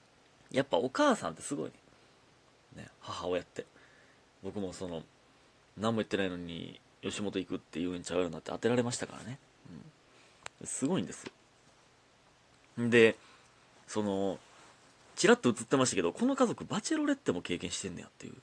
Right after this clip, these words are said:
僕はバチェロレッテもうネタバレされすぎて途中で見るのやめちゃいましたけど、長谷川さんそこまで残ったよな。すごすぎんか、それ。で、その、どういう気持ちなん、余計に。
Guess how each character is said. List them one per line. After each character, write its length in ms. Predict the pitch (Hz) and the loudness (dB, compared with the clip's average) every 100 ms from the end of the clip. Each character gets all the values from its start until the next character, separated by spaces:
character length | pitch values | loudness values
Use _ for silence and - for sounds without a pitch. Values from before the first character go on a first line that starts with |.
| - - _ _ _ _ _ - - | -20 -20 _ _ _ _ _ -20 -10
僕 120 | 104 | 2
は 60 | 123 | 4
バ 120 | 135 | 6
チ 100 | 156 | 6
ェ 20 | |
ロ 60 | 147 | 4
レ 80 | 147 | 4
ッ 20 | |
テ 80 | 92 | 0
も 100 | 98 | -2
う 40 | |
ネ 80 | 117 | 2
タ 100 | 127 | 6
バ 80 | 127 | 6
レ 60 | |
さ 140 | 120 127 | 6 6
れ 60 | |
す 120 | 123 | 4
ぎ 80 | 110 | 0
て 80 | - | -6
途 120 | 90 | -8
中 100 | 101 | -4
で 60 | 92 | -4
見 120 | 92 | -4
る 60 | 90 | -4
の 60 | |
や 80 | 87 | -4
め 80 | 101 | 0
ち 60 | |
ゃ 20 | 95 | 0
い 20 | |
ま 80 | 90 | -2
し 40 | |
た 60 | 87 | -8
け 60 | |
ど、 60 | - | -10
長 80 | 131 | 2
谷 140 | 214 | 4
川 100 | 214 | 4
さ 160 | 208 196 | 2 0
ん 60 | |
そ 120 | 175 - | -2 0
こ 80 | |
ま 80 | 214 | 0
で 60 | 175 | 2
残 140 | 151 | 2
っ 60 | 190 | 0
た 120 | - | -4
よ 60 | - | -10
な。 60 | - - _ - - - - - - - _ - | -18 -20 _ -20 -20 -20 -20 -20 -20 -20 _ -12
す 220 | - - | -8 -4
ご 100 | 113 | -2
す 160 | - | -2
ぎ 100 | 180 | 0
ん 40 | 262 | 0
か、 120 | 233 | -2
そ 140 | - | -6
れ。 60 | - - - - - | -10 -14 -20 -20 -10
で、 80 | 101 | -4
そ 120 | 104 | 0
の、 200 | 101 92 - - - _ _ _ - - | 2 0 -4 -20 -20 _ _ _ -12 0
ど 200 | 147 302 | 4 8
う 60 | |
い 40 | 311 | 8
う 140 | 359 392 - | 8 4 -6
気 140 | - | -2
持 80 | 302 | -2
ち 100 | - | 0
な 80 | 95 | -2
ん、 40 | |
余 120 | 90 - | -2 -2
計 220 | - | -2
に。 80 | 120 | -2